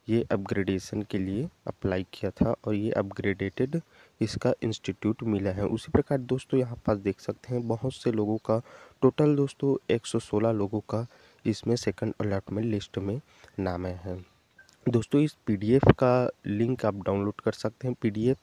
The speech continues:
को डाउनलोड कर सकते हैं, जिसका वेबसाइट लिंक आपको वीडियो के डिस्क्रिप्शन बॉक्स में मिल जाएगा। आप वहां से इसे ईजीली डाउनलोड कर सकते हैं।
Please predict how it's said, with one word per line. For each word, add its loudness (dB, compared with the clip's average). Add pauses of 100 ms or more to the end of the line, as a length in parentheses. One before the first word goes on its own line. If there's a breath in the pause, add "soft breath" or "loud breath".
को 2
डाउनलोड 0
कर -8
सकते -6
हैं, -4
जिसका 0 (360 loud breath)
वेबसाइट 2
लिंक 0
आपको 0
वीडियो 0
के -6
डिस्क्रिप्शन -6
बॉक्स -4
में -6 (520 soft breath)
मिल 0
जाएगा। -4
आप -8
वहां 0
से -4
इसे -4 (200)
ईजीली -2
डाउनलोड 0
कर -2
सकते -8
हैं। -2